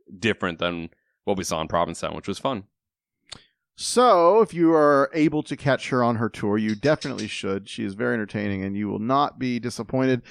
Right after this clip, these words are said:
Speaker 2: Plus, she does have a lot of merch, uh, which we weren't sure if she'd have, you know, a pretty good selection, but she has T-shirts, the albums on C D, uh, the,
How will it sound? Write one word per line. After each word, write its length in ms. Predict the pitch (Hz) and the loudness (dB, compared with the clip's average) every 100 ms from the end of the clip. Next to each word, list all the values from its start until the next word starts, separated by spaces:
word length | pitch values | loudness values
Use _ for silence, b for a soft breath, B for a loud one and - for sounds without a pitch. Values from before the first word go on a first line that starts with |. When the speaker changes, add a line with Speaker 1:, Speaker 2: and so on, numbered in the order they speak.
| B | B
Speaker 2:
Plus, 200 | - 170 | 0 0
she 140 | - 147 | 0 -6
does 300 | 120 135 147 | 0 0 2
have 100 | 147 | 2
a 40 | |
lot 180 | 139 135 | 2 2
of 60 | 113 | 2
merch, 580 | 117 139 - - - _ _ _ _ - | 2 2 0 -10 -10 _ _ _ _ -2
uh, 320 | 120 120 117 | 2 4 2
which 200 | 113 - | 0 0
we 60 | |
weren't 180 | 131 127 | 0 0
sure 260 | - 127 120 | -2 0 0
if 60 | |
she'd 180 | 113 123 | 0 -2
have, 400 | 110 117 113 113 | 0 2 2 0
you 80 | 131 | 0
know, 140 | 110 | 0
a 60 | 104 | -2
pretty 200 | - 135 | -2 -2
good 120 | 113 | -2
selection, 320 | 107 123 - 107 | 0 -2 0 -6
but 80 | |
she 160 | - 165 | -6 0
has 360 | 156 110 82 - b b b _ _ - | 0 0 -4 -20 b b b _ _ -16
T-shirts, 800 | - 196 156 - 131 104 98 - | 0 2 2 2 0 -2 -4 -6
the 200 | 107 - | -6 0
albums 500 | 151 156 143 139 120 | 4 4 2 -4 -2
on 180 | 117 110 | -6 -6
C 300 | - 110 101 | -8 -8 -4
D, 580 | 135 156 143 139 131 b b b b _ _ | 0 2 2 2 0 b b b b _ _
uh, 280 | 120 113 107 - | -2 -2 -4 -4
the, 160 | 113 | -6